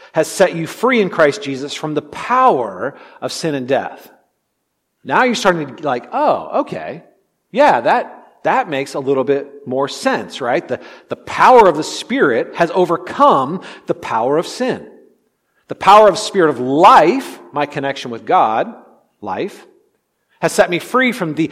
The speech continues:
power of sin and death. Death is separation from God. The Spirit comes in and connects me to what I've been cut off from. It allows my disordered desires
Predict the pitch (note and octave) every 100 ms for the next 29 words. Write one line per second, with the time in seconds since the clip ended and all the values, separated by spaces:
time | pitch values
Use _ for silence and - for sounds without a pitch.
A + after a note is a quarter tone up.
0 | - - - - B3+ C#4 F3+ E3 D#3+ -
1 | G3 F3 E3 C#3 B3+ C#3+ - - B2 -
2 | C#3+ - A#2+ E3 E3 G3+ B3+ A#3 - G#2
3 | D2+ _ _ _ - A#2 G#2+ G#2+ F2+ C2+
4 | - _ _ _ _ _ _ - D3 -
5 | G#3+ A#3+ G#3+ D#3+ F3 E3 E3 D3 D#3+ A#3+
6 | - - C#3 D3+ D3 C#3+ C#3+ E3 - A2
7 | A2+ C3 - - D#3 A2+ - - - -
8 | D3 D3 E3+ F#3 D#3+ D3+ F3 F3+ E3 D3
9 | B2 A2+ E3 G3+ D3+ B2 G#3 -